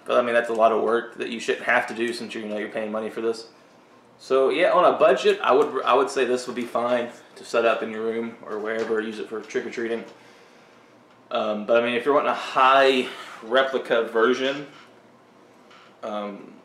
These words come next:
I, I would say go with the neca one. I don't know if there's one on Trick or Treat Studios. I mean, they have a lot of replicas and a lot of props, so I would assume they do. Um, but if you do want one,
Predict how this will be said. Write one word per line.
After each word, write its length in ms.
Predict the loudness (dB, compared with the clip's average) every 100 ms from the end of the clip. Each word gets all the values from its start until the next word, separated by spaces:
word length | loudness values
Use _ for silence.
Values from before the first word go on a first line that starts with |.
| -20 -18
I, 200 | -16 -16 -18 -4
I 100 | 2
would 160 | 2 4
say 180 | 0 4
go 120 | 4
with 120 | 4
the 60 | 2
neca 320 | 0 0 -2
one. 180 | 0 0
I 140 | 4
don't 220 | 4 4
know 200 | 2 2
if 60 | 2
there's 160 | -2
one 180 | 2 0
on 120 | 0 -2
Trick 160 | -6
or 60 | -6
Treat 240 | -6 -6
Studios. 480 | -6 -4 0 -2 -4 -16 -16 -16 -16 -20 -20 -20 -14 -14 -6
I 80 | -2
mean, 120 | 2
they 100 | 4
have 140 | 4 2
a 60 |
lot 360 | 2 2 4 6
of 140 | 4
replicas 400 | 2 0 0 -2 0
and 80 |
a 40 | 0
lot 160 | 2
of 100 | 0 0
props, 560 | 2 2 2 -8 -12 -16 -12
so 180 | -2
I 80 | 2
would 120 | 4 2
assume 440 | -2 -4 -4 0
they 200 | 0 0 -4 -10
do. 420 | -6 -4 -2 -6 -10 -14 -8
Um, 180 | -4
but 120 | -4 -4
if 100 | -6
you 80 | -6
do 240 | -2 0
want 280 | 2 2 2
one, 320 | 2 0